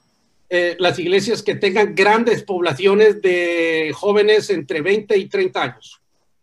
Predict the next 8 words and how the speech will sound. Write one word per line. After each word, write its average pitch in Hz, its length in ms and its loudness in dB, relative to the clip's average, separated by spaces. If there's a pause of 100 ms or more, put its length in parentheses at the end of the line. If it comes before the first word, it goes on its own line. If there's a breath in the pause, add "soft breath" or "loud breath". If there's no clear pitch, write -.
(600)
pero 190 380 2
significativas, 175 880 0
no 202 140 2
cuatro 247 340 2
pelones, 190 420 0
sino 170 220 -2
significativas. 185 840 -4 (420)
No, - 380 0